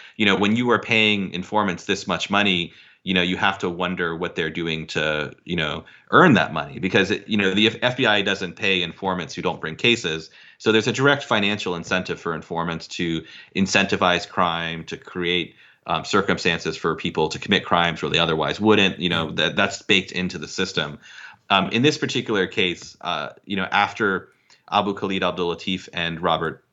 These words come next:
uh, and, and his, and his friend were arrested following Robert Childs' lead sting, um, Robert Childs and his police handler, uh, at the Seattle Police Department, a man named Samuel De Jesus, who was working with the F B I,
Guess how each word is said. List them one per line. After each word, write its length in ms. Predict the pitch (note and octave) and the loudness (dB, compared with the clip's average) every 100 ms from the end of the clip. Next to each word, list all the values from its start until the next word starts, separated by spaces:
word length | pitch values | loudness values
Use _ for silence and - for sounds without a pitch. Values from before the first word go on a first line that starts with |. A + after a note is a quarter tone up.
| - | 0
uh, 140 | F#2 | 2
and, 260 | E2+ F#2 E2+ | 2 0 -2
and 180 | - F2+ | -6 -4
his, 220 | F2+ - | -4 -6
and 160 | G#2+ E2+ | -4 -4
his 100 | E2 | -2
friend 340 | - B2+ G2 F2 | 2 4 4 0
were 380 | F2+ F2 D#2 - _ - | -2 0 -2 -6 _ -6
arrested 600 | F2 G2+ G#2+ - E2+ D#2 | 2 2 2 0 -4 -4
following 480 | - E2+ E2+ E2+ E2 | -2 -2 -2 -4 -4
Robert 280 | E2 E2 | -4 -4
Childs' 540 | D#2+ E2+ D#2+ C#2+ D2 - | -4 -4 -4 -6 -10 -10
lead 180 | C#2+ - | -10 -8
sting, 460 | - C#3 G#2 F#2 - - - _ | 0 2 2 -2 -6 -20 -20 _
um, 420 | G2 F#2+ F2 D#2+ - _ _ _ _ _ _ | 2 4 2 -2 -16 _ _ _ _ _ _
Robert 320 | - A2+ A#2 A2 | 2 4 4 2
Childs 440 | A2+ G#2+ G2+ F2+ | 2 2 0 -4
and 160 | F#2+ F#2+ | -8 -6
his 240 | F#2 F2 | -6 -8
police 380 | - - G2 G#2+ | -10 -8 -6 -6
handler, 640 | - F#2+ F#2 F2 D#2+ D#2 - - _ - | -6 -6 -4 -2 -2 -4 -10 -20 _ -4
uh, 280 | E2+ E2 - - - - | 0 0 -4 -12 -16 -10
at 240 | - F#2 | -6 -6
the 60 | - | -2
Seattle 280 | - F2+ E2 | 2 2 2
Police 220 | G2+ F#2+ | -2 -4
Department, 340 | - F2+ E2 | -2 -2 0
a 20 | E2+ | -2
man 160 | E2+ | -2
named 140 | D#2+ - | -4 -4
Samuel 360 | F#2 F2 E2+ | 0 0 0
De 120 | D#2+ | 0
Jesus, 460 | D2+ - - G#2+ - | -2 -2 2 4 4
who 80 | E2 | 0
was 120 | D#2 | 2
working 300 | F2 E2 D2+ | 2 2 0
with 140 | D#2+ | -2
the 100 | - | 0
F 160 | D#2+ - | -2 -2
B 140 | D#2+ | 0
I, 340 | D#2+ D#2+ D#2 | 2 2 0